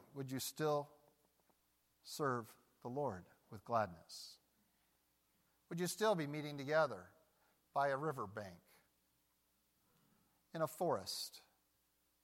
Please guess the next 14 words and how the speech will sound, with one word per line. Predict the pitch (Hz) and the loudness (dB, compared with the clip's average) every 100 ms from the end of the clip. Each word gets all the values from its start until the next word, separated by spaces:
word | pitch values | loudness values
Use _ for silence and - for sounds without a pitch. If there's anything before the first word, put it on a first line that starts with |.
| _ _ _ _ _ _ _ _ _ _ _ _ _ _ _ _ _ - | _ _ _ _ _ _ _ _ _ _ _ _ _ _ _ _ _ -16
at | 113 | -8
pastor's | - 139 - 113 - | 0 0 0 -8 -8
house? | 101 - - - _ _ _ _ _ _ _ _ _ | -10 -12 -18 -18 _ _ _ _ _ _ _ _ _
No, | 110 98 - | -10 -10 -10
how | 135 | -8
about | 139 | -8
your | 110 117 | -6 -8
house? | 90 - - - - _ _ _ _ _ _ _ _ _ _ _ _ _ _ _ _ _ _ _ _ _ _ _ _ _ _ _ _ _ _ _ _ _ _ _ _ _ _ _ _ _ _ - | -8 -12 -18 -20 -20 _ _ _ _ _ _ _ _ _ _ _ _ _ _ _ _ _ _ _ _ _ _ _ _ _ _ _ _ _ _ _ _ _ _ _ _ _ _ _ _ _ _ -14
So | - 147 | 0 4
in, | 151 147 - - | 4 2 -8 -8
our | - 139 | -2 6
brother | 160 180 | 10 10
in | 175 | 10
Rwanda | 170 156 165 175 180 175 170 | 8 12 12 12 12 10 10